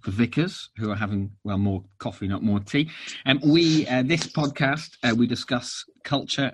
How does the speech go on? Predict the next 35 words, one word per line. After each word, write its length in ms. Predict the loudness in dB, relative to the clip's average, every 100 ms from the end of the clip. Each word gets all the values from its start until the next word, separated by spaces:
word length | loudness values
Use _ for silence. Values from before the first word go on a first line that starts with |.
| -4
theology 580 | 0 2 2 2 0 2
and 160 | 0 2
life. 280 | 0 -2 -10
At 100 | 2
B 140 | 6
and 100 | 8
A, 160 | 6 4 -2 -18 -14 -2
we're 100 | 0
passionate 540 | 2 0 2 0 -2 -6
about 260 | -2 -2
the 60 | -2
fact 180 | -6 -4
that 80 | 0
we 140 | 0
believe 280 | 2 -2 -4 _
everybody 580 | 2 4 6 6 6 2
in 100 | 2
Bristol 500 | 0 -4 _ -12 -12 _
and 160 | 2 2
further 220 | 4 -2
afield 300 | -2 -4 -4
should 100 | -6
get 160 | -10 -10
to 80 |
hear 140 | -8 -6
the 80 | -4
good 120 | -2
news 200 | -2 -4
of 60 |
Jesus 460 | -2 -2 -2 -8 -14 _
and 120 | -4
enabling, 580 | -2 -2 -4 -4 -6 -6 -10 -20 _ _
um, 220 | -4 -4
Christians 560 | -4 -10 -6 -4 -4 -6 -10
to 320 | -4 -2 -2